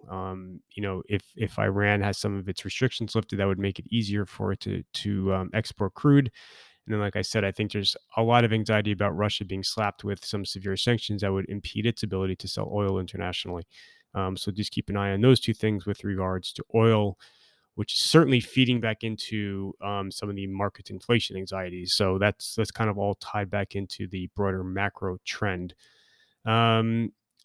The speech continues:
you're kind of past the peak stages of the Q four earnings season. So, you know, traditionally, J P Morgan is the first major report. Disney is usually the last major report. So Disney is this week.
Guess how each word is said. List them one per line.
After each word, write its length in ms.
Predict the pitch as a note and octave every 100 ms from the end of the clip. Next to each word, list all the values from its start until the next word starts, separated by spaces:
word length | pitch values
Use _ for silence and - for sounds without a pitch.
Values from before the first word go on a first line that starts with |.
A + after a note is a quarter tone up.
| _ _ _ -
you're 140 | C#3
kind 260 | - E3+ E3
of 200 | C3+ -
past 460 | - D3 D3+ -
the 200 | C#3+ D3
peak 280 | - D#3+ -
stages 480 | - C#3+ C3 C3+ A#2
of 300 | B2+ C3 A#2+
the 140 | A#2+ A#2+
Q 300 | - C#3+ B2+
four 260 | - A2+
earnings 220 | B2+ B2
season. 360 | B2+ A#2+ A#2+ A#2+
So, 500 | - A#2 A2 G#2+ G#2+
you 60 | A2
know, 100 | G#2+
traditionally, 640 | - C3 C#3 - C3 B2+
J 160 | A2 A#2+
P 120 | -
Morgan 340 | A#2 A2+ A2 G#2+
is 120 | -
the 80 | G#2
first 320 | B2 A2+ A#2
major 240 | A2+ G#2+
report. 420 | A2 - A2+ G#2
Disney 400 | - A2 A2+ G#2
is 160 | G2+ F#2
usually 540 | G#2+ G2 G#2 G#2 G2+ - - _ _ _ A2
the 80 |
last 420 | G#2 G#2+ A2 - A2+
major 240 | A2 A2
report. 360 | G#2 - G#2+ -
So 80 |
Disney 360 | F#2+ A2 F#2+ G2
is 100 | F#2
this 260 | B2 - A2
week. 400 | A2 G#2 -